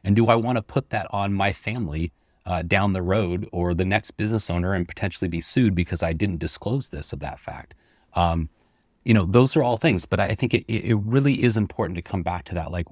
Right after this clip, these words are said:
why are you doing this? Like, most people don't wake, I mean, if you're the lu-, if you're one of the few lucky people in the world who gets to wake up and they do something simply because they love to do it, that's amazing. A-, and I, I applaud you for that. But most of us are doing something that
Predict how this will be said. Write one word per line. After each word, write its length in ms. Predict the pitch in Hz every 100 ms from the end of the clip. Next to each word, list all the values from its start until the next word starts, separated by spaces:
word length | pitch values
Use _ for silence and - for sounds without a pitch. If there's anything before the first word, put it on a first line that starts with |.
| -
why 360 | 85 85 98 123
are 80 |
you 160 | 123 110
doing 260 | 101 101 73
this? 220 | - -
Like, 160 | 82 - _ _ -
most 400 | 101 131 156 -
people 280 | 156 - 120
don't 300 | 95 110 95
wake, 240 | 98 95 -
I 60 |
mean, 180 | 117 101
if 200 | 120 -
you're 120 | 180
the 120 | 165 117
lu-, 180 | 107 -
if 180 | 107
you're 80 | 185
one 80 | 180
of 40 | 127
the 60 | -
few 220 | 117 107
lucky 320 | 85 87 87
people 300 | - 90 87
in 60 | 78
the 60 |
world 300 | 76 73 69
who 160 | - 87
gets 220 | 92 -
to 100 | 90
wake 240 | 82 82
up 140 | 82 -
and 100 | 85
they 100 | 82
do 240 | 78 90 95
something 460 | - 80 80 78
simply 340 | 73 - 123 110
because 340 | 82 - 90
they 120 | 76 73
love 240 | 76 76
to 80 | 67
do 180 | 71 69
it, 140 | - _ _ _ _ -
that's 220 | 95 -
amazing. 380 | 73 71 - 71 -
A-, 160 | 87
and 220 | 80 73
I, 220 | 73 73 -
I 140 | 82 71 _
applaud 280 | - 87 78
you 100 | 69
for 140 | -
that. 180 | 69 - _ _ _ -
But 120 | 113
most 280 | 147 214 -
of 100 | 185
us 140 | -
are 60 | 104
doing 320 | 87 104 107
something 420 | - 87 - 85
that 200 | 82 78